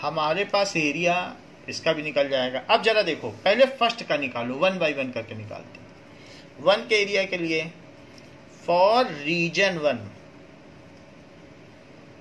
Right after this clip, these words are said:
रीजन वन के लिए क्या करोगे?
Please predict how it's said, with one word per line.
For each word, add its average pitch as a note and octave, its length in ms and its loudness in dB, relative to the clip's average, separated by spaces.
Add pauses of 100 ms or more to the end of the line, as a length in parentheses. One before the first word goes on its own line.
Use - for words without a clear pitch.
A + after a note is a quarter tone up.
(1400)
रीजन F#3+ 540 2
वन A#3+ 200 0
के A3+ 80 0
लिए G3+ 120 -2
क्या F3 200 4
करोगे? C3 460 0